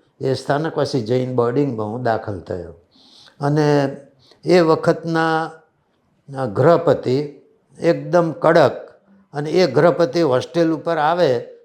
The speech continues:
અને રૂમમાં આવે એટલે બધા જ એકદમ ટટ્ટાર એમ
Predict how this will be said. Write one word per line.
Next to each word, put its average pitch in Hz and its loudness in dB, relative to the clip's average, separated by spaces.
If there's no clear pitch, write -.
અને 156 -8
રૂમમાં 160 -2
આવે 165 -2
એટલે 156 -4
બધા 151 -2
જ 151 -8
એકદમ 156 -6
ટટ્ટાર 156 -4
એમ 151 -6